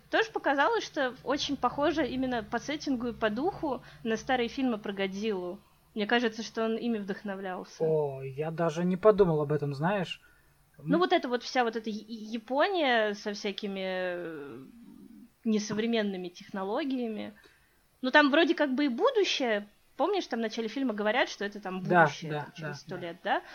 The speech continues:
Speaker 1: Но все выглядит как, э, э, фантастическая Япония, который, как, как ее представляли, там, не знаю, когда "Годзилла" снимали, в семидесятых, в начале
Speaker 2: Да, с
Speaker 1: восьмидесятых.
Speaker 2: пятидесятых, по-моему, там даже.
Speaker 1: Да, да, может, даже раньше.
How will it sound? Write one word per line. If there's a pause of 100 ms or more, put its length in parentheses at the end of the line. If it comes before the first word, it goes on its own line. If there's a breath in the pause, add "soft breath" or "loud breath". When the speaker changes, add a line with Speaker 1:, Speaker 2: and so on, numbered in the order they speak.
(140 loud breath)
Speaker 1:
Но
все
выглядит
как,
э, (360 loud breath)
э,
фантастическая
Япония,
который,
как,
как
ее
представляли,
там,
не
знаю,
когда
"Годзилла"
снимали,
в
семидесятых,
в
начале
Speaker 2:
Да,
с
Speaker 1:
восьмидесятых.
Speaker 2:
пятидесятых,
по-моему,
там
даже. (220)
Speaker 1:
Да,
да,
может,
даже
раньше.